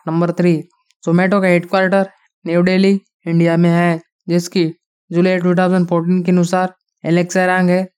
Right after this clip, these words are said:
वन थाउजेंड सिक्सटी सेवन और इंडिया में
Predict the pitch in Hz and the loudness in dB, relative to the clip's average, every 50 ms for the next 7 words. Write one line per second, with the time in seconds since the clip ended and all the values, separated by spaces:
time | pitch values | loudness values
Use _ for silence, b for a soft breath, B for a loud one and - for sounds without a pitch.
0 | _ _ _ _ _ _ 156 156 170 175 175 180 175 170 160 160 180 185 190 - | _ _ _ _ _ _ -4 -2 0 0 0 0 0 0 2 0 0 -2 -2 -6
1 | _ - - - - - - 190 175 175 - 165 160 160 170 170 160 156 156 - | _ -18 -20 -20 -20 -8 -6 -6 -4 -2 -2 -2 0 0 0 0 0 -2 -4 -8
2 | _ _ _ _ _ _ _ _ 165 165 165 160 - - 160 160 160 170 185 190 | _ _ _ _ _ _ _ _ -4 -2 -2 -2 -2 -2 -2 0 2 2 2 2
3 | 190 190 196 196 202 | 2 2 0 0 -2